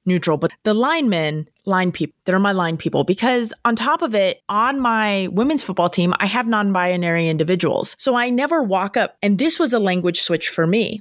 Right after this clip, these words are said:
I never walk up to my team and go, "Oh, hey, ladies, let's circle up," 'cause I have individuals that aren't ladies on that team.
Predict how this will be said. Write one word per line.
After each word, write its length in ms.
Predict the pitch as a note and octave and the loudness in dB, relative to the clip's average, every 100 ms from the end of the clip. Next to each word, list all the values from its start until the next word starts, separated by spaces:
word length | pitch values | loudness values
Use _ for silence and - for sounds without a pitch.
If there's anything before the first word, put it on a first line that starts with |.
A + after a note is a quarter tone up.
| - | -4
I 160 | F#3+ A3+ | 0 2
never 320 | B3+ D4+ D#4 | 0 2 0
walk 280 | G#3 G3 G3 | 2 0 0
up 120 | A#3 | -2
to 100 | - | 0
my 120 | G3+ | 0
team 280 | F#3+ A3 F#3+ | 0 0 0
and 80 | F3 | 2
go, 80 | G3 | 0
"Oh, 240 | C4+ C#4+ - | 0 0 -2
hey, 140 | F4 | 0
ladies, 460 | E4+ F4 D4+ C4+ A#3+ | 2 0 0 -2 -2
let's 220 | B3 - | -4 -2
circle 360 | C4 B3 A3+ | -2 -2 0
up," 200 | G3+ - - - | 0 0 -6 -2
'cause 120 | G#3 | 0
I 140 | A3+ | 2
have 600 | C#4+ - D#4 C#4 G3 F#3+ - - | 0 -2 -2 0 -2 -6 -14 -2
individuals 460 | A3 G3 G3 G3 | 0 2 0 0
that 140 | F#3+ F3+ | 0 0
aren't 180 | E3+ - | 0 0
ladies 320 | D#3+ D#3+ D#3 | 2 2 0
on 140 | D3 | 0
that 160 | - - | -2 -2
team. 340 | - F#3 G3+ | -2 -2 -4